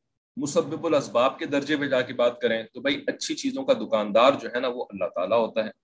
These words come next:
right؟ اچھی صحبت کا دکاندار اللہ تعالیٰ ہوتا ہے۔ لیکن اگر آپ اسباب کے درجے میں بات کریں، یعنی انسانوں کے لیول پہ جا کر کے بات کریں، ٹھیک ہے، تو اس میں ہم یہ کہیں گے کہ جو نیک لوگ ہوتے ہیں، انبیاء علیہ الصلوۃ والسلام، Right؟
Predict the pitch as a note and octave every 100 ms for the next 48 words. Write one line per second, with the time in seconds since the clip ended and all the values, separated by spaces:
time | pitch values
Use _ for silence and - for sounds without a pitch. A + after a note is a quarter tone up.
0 | _ _ _ _ _ - F3 - - -
1 | B2+ - D#3 D3+ C#3+ D#3 D3+ C#3 B2+ B2
2 | A#2+ A#2+ B2+ C3 G#2+ G2+ F#2 F2 F2+ B2
3 | A2+ A2+ G#2 G#2 - _ _ _ - C#3+
4 | D#3+ G3+ D#3 E3+ F3+ F#3 D#3 D3 - E3+
5 | G#3+ A3+ G3+ G3+ G3 F3+ E3 D#3+ E3 E3
6 | E3+ F3 E3+ - F3 G3+ G3 E3+ E3+ E3+
7 | E3 D3+ D3 C#3+ C3 B2+ - A#2+ A2 -
8 | _ _ _ _ F#3 G#3+ G#3 - - F#3
9 | F3+ E3+ E3 C#3+ C3 B2 A#2 - - D#3
10 | D#3+ B2 A2 C#3+ F#3 F#3 A2+ A#2 D#3 C3+
11 | C3+ - A#2+ A2 G#2 - _ _ C3 A#2
12 | G#2 G#2+ A#2+ B2 A#2+ A#2+ A#2 A2+ A2 A2+
13 | G#2 - G#2+ G#2 G#2 G2+ - _ _ -
14 | C#3